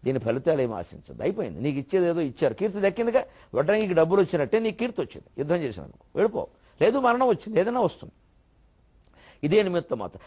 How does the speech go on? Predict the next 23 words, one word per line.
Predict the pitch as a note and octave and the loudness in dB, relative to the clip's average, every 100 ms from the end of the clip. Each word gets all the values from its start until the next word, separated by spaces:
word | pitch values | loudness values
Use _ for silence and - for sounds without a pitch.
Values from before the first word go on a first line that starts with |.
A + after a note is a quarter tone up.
| - | -2
అందుకని | G3 A#3+ G3 | 2 2 2
నీ | G3+ | 2
వల్లే | C4 C4 C4 | 4 6 6
అంత | A#3+ A#3 A#3+ | 2 4 4
అవుతుందని | A3+ A#3+ A#3+ A#3 G#3+ | 6 4 0 0 0
అనుకోవద్దు. | G#3+ A3+ G#3 | 2 4 6
వడ్రంగి | G3 F#3+ C4+ B3+ | 4 4 2 2
అనుకోడు | A#3 A#3+ | 4 4
తన | G3+ G3 | 2 2
వల్లే | A3+ A#3 A3+ | 4 6 4
అంత, | G#3+ F#3+ | 2 4
ఆ | G3 | 4
కుర్చీ | D#3+ C3+ C3+ A#3+ | 4 0 -4 -2
చేసింది | A#3 G3+ B3 G#3 | 0 2 2 2
నేనే | G3+ A3 | 4 4
అంట. | F#3+ | 2
కానీ | D3+ G3 D#3+ | 2 0 2
చెక్క | E3+ A#3+ A#3+ - _ _ - | 0 2 2 0 _ _ -2
యజమాని | D3+ F#3 F#3+ | 2 2 2
ఇచ్చిన | - F#3+ | 2 2
డబ్బులు, | F3 F3+ A3 B3+ - - | 4 2 0 -2 -10 -10
తన | A#3 | -2
ఆలోచనలు, | C3 D#3 F#3 G3+ G#3+ A3+ | 2 4 2 2 2 0